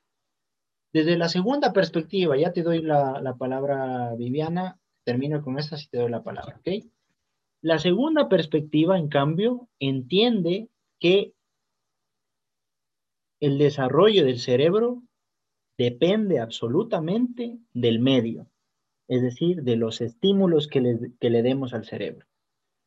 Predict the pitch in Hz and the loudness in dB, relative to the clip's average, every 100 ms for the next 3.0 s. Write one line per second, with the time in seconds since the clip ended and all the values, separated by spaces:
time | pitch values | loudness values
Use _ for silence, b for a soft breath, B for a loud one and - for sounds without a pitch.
0 | _ _ _ _ 117 151 170 214 120 110 | _ _ _ _ -6 0 0 -2 -2 -2
1 | - 156 160 165 156 120 107 - - _ | 4 4 6 4 4 4 2 -4 -14 _
2 | _ _ _ _ _ _ _ 143 170 - | _ _ _ _ _ _ _ -6 -6 -8